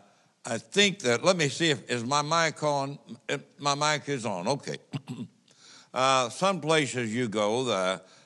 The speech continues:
you have to turn the mic on. I'm always a little bit leery of,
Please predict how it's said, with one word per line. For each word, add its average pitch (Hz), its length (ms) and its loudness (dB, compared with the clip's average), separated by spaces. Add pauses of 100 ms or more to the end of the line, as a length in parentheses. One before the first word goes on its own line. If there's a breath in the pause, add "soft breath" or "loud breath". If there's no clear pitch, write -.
(140 soft breath)
you 117 180 0
have 117 200 4
to 101 100 -4
turn 170 440 -2
the 101 100 -2
mic 98 380 -2
on. 101 260 -2
I'm 180 240 2
always 180 400 4
a 147 60 0
little 185 240 2
bit 147 260 0
leery 143 560 0
of, 113 340 -2